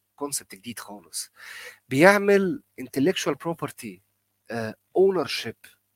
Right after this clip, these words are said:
and capitalization باستخدام ال non fungible token، اللي هي ال-، ال-، الرموز الغير قابلة للتكرار،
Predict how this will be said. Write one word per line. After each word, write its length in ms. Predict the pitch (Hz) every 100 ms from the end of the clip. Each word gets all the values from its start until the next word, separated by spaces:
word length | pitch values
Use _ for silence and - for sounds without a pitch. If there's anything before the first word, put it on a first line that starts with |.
| _
and 140 | 135 131 - 143
capitalization 840 | 139 135 131 131 127 202 - 247 254 _ _ _
باستخدام 640 | 127 - 131 - 151 160 -
ال 160 | 123 139
non 120 | 135
fungible 380 | 135 123 107 98 139
token، 260 | 143 - 90 _ _ _ _ _ - -
اللي 160 | 101
هي 240 | 107 117 113
ال-، 220 | 92 98
ال-، 240 | 90 87 98
الرموز 360 | 113 147 131
الغير 260 | 110 101 143
قابلة 440 | - 107 120 117
للتكرار، 640 | 101 - - - 101 98